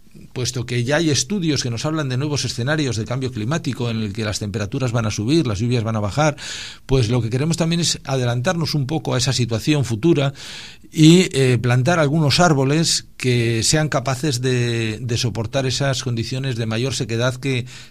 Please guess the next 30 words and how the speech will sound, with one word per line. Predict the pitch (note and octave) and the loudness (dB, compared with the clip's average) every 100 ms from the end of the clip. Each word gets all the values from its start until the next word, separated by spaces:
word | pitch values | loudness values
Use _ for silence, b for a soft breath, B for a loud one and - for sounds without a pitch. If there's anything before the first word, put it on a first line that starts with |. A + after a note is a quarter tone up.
| - | -8
que | A#2 | -4
se | - | -2
nos | G#2+ G2+ | -2 -2
avecinan. | G2 F#2+ B2 F#2+ D#2+ D#2 b b b - - - - - - - | -2 -2 -2 -2 -4 -10 b b b -20 -20 -20 -20 -20 -20 -6
Entonces, | A2+ A#2 C#3 A#2+ D#3 C3+ C#3 | 0 2 0 2 2 2 0
en | C3+ B2 | 0 0
este | A#2 C3 | 0 0
sentido, | C#3 B2 C#3+ C#3+ D#3 B B B - | 0 2 2 2 0 B B B -4
pues | B2+ B2 A2+ | 2 4 4
también | - A2+ C3+ | 2 2 2
vamos | C#3 C3+ A#2+ | 0 0 0
a | |
introducir | A2+ A#2 A2+ C#3 E3 B2+ | 0 0 0 2 4 2
en | A2+ | 0
la, | G#2+ G#2+ G#2 G2 G#2 | -2 -2 -2 -4 -6
en | G2+ | -4
la | G2 F#2+ F#2 F2+ | -4 -4 -6 -8
parcela | F#2 F#2 C#3 C3 | -8 -6 -2 0
de | A#2+ | 0
Colindres | B2+ C#3 D#3+ C3+ D#3 - - - - - - - | 0 0 0 0 -2 -4 -8 -20 -20 -20 -20 -6
un, | C#3+ C3 C3 | 0 0 0
una | C#3 C#3 | 0 0
especie | B2 E3+ E3 E3 D#3+ | 0 -2 -2 -2 -2
que, | A#2+ | -2
aunque | G#2 G#2 B2+ | -4 -4 -4
ahora | C3+ | -2
mismo | D3 E3 B2+ A2+ | 0 -2 0 -2
no | |
está | A2+ B2+ A#2 | -2 -4 -4
presente | A#2 D#3+ D#3+ C#3+ D#3+ | -4 -4 -4 -2 -6